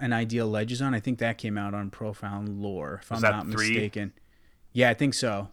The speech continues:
Speaker 1: I'm have
Speaker 2: Yeah,
Speaker 1: to,
Speaker 2: I
Speaker 1: I'm
Speaker 2: lo-
Speaker 1: looking it up right now 'cause I can't remember. But yeah, yeah, three. So yeah, I'm pretty sure that one came out on Profound Lore.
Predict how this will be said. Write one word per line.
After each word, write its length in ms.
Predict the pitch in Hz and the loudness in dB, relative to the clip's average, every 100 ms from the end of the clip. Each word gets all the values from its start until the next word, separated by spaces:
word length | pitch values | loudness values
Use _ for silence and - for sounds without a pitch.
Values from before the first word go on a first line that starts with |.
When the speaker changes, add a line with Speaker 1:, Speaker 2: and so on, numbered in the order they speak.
| - - | -16 -16
Speaker 1:
I'm 140 | - 110 | -8 -6
have 140 | 104 | -6
Speaker 2:
Yeah, 60 | 95 | -6
Speaker 1:
to, 60 | 95 | -4
Speaker 2:
I 20 | |
Speaker 1:
I'm 60 | |
Speaker 2:
lo- 80 | 113 | -2
Speaker 1:
looking 280 | 104 104 107 | -2 -4 -4
it 100 | 104 | -2
up 140 | 98 | -2
right 160 | 107 98 | -2 -2
now 280 | 92 98 101 | -2 -4 -6
'cause 140 | - 101 | -6 -8
I 60 | |
can't 240 | 98 113 95 | -6 -4 -4
remember. 340 | 101 101 101 | -4 -4 -4
But 160 | 101 107 | -4 2
yeah, 260 | 135 123 | 6 8
yeah, 220 | 113 117 101 | 6 2 0
three. 400 | - 123 104 101 | 2 2 2 0
So 160 | - | 0
yeah, 200 | 120 113 | 2 4
I'm 80 | 107 | 2
pretty 200 | - 139 | 2 0
sure 200 | 117 131 | 2 2
that 180 | 113 110 | 4 2
one 120 | 113 | 0
came 160 | 107 113 | 0 -2
out 140 | 110 | -2
on 80 | 104 | -2
Profound 440 | 110 101 104 104 | -4 -4 -4 -4
Lore. 280 | 107 104 107 | -4 -4 -6